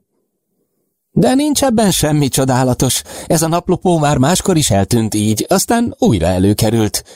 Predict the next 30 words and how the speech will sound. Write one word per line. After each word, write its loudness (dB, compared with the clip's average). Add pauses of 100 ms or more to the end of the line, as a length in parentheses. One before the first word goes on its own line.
(520)
Ígérem 0
magának, 0
Mogyesz 0
Petrovics, -2
ha 0
meglátom, 0
a 0
fülénél 0
fogva 0
húzom 0
ide. -2 (540)
Már 0
a 2
többi -2
beteg 0
is 0
panaszkodik, 0
mert -2
nem 0
csak -4
újságokat 0
kértek -2
tőle, 0
hanem 0
ezt-azt 0
a 0
városból, 2
amire 2
szükségük 0
lenne, 0